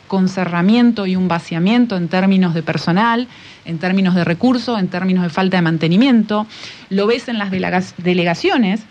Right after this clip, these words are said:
¿sí? Con lo mismo, falta de personal, falta de recursos, falta de maquinaria. Nosotros siempre hemos tratado de cada tema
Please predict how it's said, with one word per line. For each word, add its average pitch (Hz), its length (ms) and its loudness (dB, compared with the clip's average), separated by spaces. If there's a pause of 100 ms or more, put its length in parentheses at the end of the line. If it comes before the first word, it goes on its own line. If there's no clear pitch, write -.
(100)
¿sí? 233 400 -2 (220)
Con 95 180 0
lo 95 80 2
mismo, 190 540 0 (120)
falta 220 360 -4
de 196 80 -4
personal, 226 560 -2 (120)
falta 220 420 -4
de 196 40 -2
recursos, 202 540 -4
falta 233 400 -4
de 202 40 -6
maquinaria. 202 640 -2
Nosotros 226 440 -2 (360)
siempre 302 440 -2
hemos 247 160 -2
tratado 202 340 -2
de 214 160 0
cada 285 240 -2
tema 269 360 -2